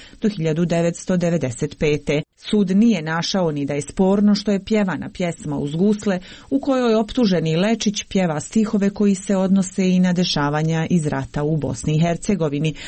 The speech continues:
U obrazloženju presude sud je utvrdio da sve ovo nije izazvalo strah kod povratnika Bošnjaka, te da su oni o svemu saznali iz medija, nakon čega su se osjećali neugodno.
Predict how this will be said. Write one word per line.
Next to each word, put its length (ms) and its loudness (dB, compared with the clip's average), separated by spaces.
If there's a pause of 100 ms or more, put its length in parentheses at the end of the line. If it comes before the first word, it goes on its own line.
(180)
U 100 2
obrazloženju 680 2
presude 600 0
sud 300 0
je 60 2
utvrdio 560 0
da 160 -2
sve 320 -2
ovo 260 2
nije 400 4
izazvalo 600 -6
strah 380 -4
kod 180 -6
povratnika 680 -2
Bošnjaka, 760 -2 (360)
te 140 0
da 120 2
su 200 0
oni 260 4
o 60 -2
svemu 400 0
saznali 560 0
iz 160 4
medija, 560 0 (360)
nakon 260 -2
čega 260 -2
su 160 -2
se 160 0
osjećali 580 0
neugodno. 580 0